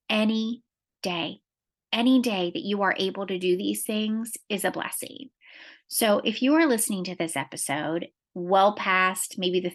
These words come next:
third <laughs> Saturday in September, or even past, um, Law Enforcement Appreciation Day on January ninth,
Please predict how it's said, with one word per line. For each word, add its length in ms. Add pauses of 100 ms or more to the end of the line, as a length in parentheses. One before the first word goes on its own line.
third 260
<laughs> 0
Saturday 560
in 100
September, 760 (480)
or 540 (100)
even 320
past, 680 (100)
um, 240
Law 160
Enforcement 420
Appreciation 640
Day 200
on 120
January 520
ninth, 420